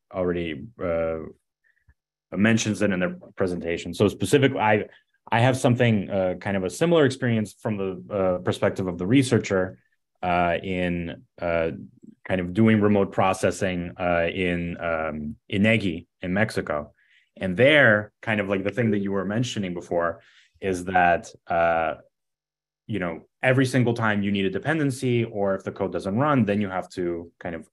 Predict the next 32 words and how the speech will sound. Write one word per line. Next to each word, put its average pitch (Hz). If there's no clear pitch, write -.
contact 104
someone 95
in, 92
uh, 85
in 98
I 98
T 117
in 92
order 95
for 95
them 90
to, 85
to 85
help 90
you, 80
right? 85
Whereas 98
doing 139
everything 123
through 117
Singularity 123
containers 113
and 95
doing 110
everything, 98
uh, 92
and 104
even 113
letting 110
the 104
researcher, 92
uh, 87